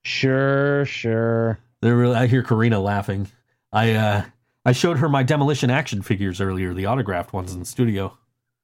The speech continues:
Speaker 2: Like
Speaker 1: So what you, so what you're saying is you're never getting laid again.
Speaker 2: <laughs> You might be right about that. She, she's now seen my action figure collection and how it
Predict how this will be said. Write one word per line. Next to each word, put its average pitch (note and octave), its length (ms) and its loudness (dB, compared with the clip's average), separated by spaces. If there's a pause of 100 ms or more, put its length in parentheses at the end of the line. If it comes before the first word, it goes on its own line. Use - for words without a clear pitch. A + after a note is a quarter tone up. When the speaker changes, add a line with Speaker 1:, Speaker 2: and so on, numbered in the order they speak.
(880)
Speaker 2:
Like A2+ 120 -4
Speaker 1:
So A#2+ 320 0
what B2 160 0
you, B2 160 -10
so D#3+ 160 0
what D#3 100 0
you're D3 80 0
saying C#3+ 400 0
is A2+ 160 -2
you're A2 80 -4
never A2+ 220 -2
getting G#2+ 240 -4
laid G#2 200 -2
again. F2+ 380 -4 (260)
Speaker 2:
<laughs> - 1300 -2 (1200)
You A#2 120 4
might C#3+ 180 2
be A#2+ 80 4
right A#2 220 4
about F#2+ 220 -2
that. G2 200 -2
She, G2 300 -4
she's G#2 260 -4
now A2+ 160 4
seen A2+ 300 0
my G#2 140 2
action A2 340 0
figure G2 320 -2
collection G#2 480 -2
and G2 100 -2
how G#2+ 220 0
it G#2 100 -4